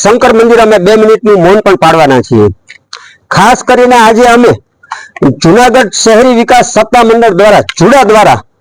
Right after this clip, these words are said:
બાંધકામ મંજૂરીઓ આપવામાં આવે છે તેમાં અમોને ત્રણસો રૂપિયા પ્રતિ મીટર આજ સુધી અમને, આ, બે વર્ષ સુધી બાંધકામ મંજૂરી આપવામાં આવેલી, પરંતુ, અ, છેલ્લા લગભગ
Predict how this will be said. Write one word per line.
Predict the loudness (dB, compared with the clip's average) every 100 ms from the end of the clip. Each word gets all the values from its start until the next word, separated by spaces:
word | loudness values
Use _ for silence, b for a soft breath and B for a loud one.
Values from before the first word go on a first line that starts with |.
| -2
બાંધકામ | 0 0 0 0 2
મંજૂરીઓ | 2 2 0 2
આપવામાં | 0 0 0 0 0 2
આવે | 0
છે | 0 -2 -4 _ _ _ _ _
તેમાં | -2 0 2 2
અમોને | 2 2 0 -2
ત્રણસો | -4 -2 0 0 0 0 0
રૂપિયા | 0 0
પ્રતિ | 0 -2 0 0
મીટર | 2 0 -2 -6 _ _ -2
આજ | -2 -2
સુધી | -2 -2 0
અમને, | 0 0
આ, | 0 2 2 0
બે | 0 0 2
વર્ષ | 2 0
સુધી | -2 -2 0 -2 -4 -14 -4
બાંધકામ | -2 0 0 2
મંજૂરી | 2 2 2
આપવામાં | 0 0 0 0 0
આવેલી, | 0 0 2 0 -4 _ _ _ _ _ -4
પરંતુ, | 0 0 0 0 -2 -6 _ -18 -14 -4
અ, | -2 -4
છેલ્લા | -6 -4 0 2 2
લગભગ | 0 0 0